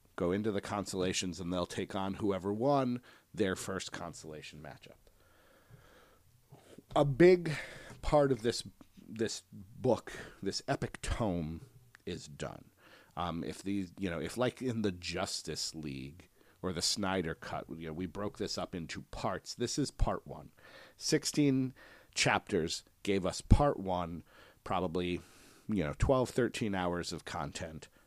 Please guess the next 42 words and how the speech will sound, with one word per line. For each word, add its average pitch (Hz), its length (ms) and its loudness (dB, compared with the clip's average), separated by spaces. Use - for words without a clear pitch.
just 110 360 0
to 110 80 -6
get 92 180 -2
through 87 220 -10
the 82 80 -6
first - 380 -10
round. 69 360 -6
And 90 80 -8
we've 95 120 -4
still 123 200 0
got 120 180 -2
a 117 40 -2
long 117 240 0
way 113 120 0
to 110 80 0
go, 113 160 2
my 87 160 0
friends. - 560 -8
Uh, 82 220 -4
we 98 120 0
can 104 140 0
take 139 260 4
a 175 40 6
rest, 113 380 2
we 113 80 6
can 92 200 0
breathe, 110 480 2
we 87 80 -10
can 92 140 -8
put 123 180 -4
our 110 100 -2
feet 110 260 -2
up 101 220 -2
for 107 220 4
a 95 40 8
bit, 90 340 0
but 92 120 2
then 92 380 2
we 95 120 2
must 98 300 0
press 98 260 6
on 80 320 -2